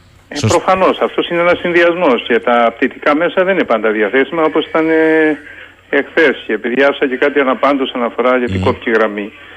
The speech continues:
Speaker 1: με τα εναέρια μέσα,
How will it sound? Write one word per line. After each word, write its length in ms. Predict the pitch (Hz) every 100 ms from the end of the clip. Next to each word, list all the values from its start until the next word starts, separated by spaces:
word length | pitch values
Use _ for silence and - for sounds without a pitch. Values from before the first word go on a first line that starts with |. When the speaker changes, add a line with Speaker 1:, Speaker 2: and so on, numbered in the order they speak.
| - - -
Speaker 1:
με 280 | - 117 120 117 113 110 107 104 101 95 -
τα 140 | 113 110 107 98 95 101 - - - -
εναέρια 480 | 117 120 117 123 117
μέσα, 480 | 113 107 - 113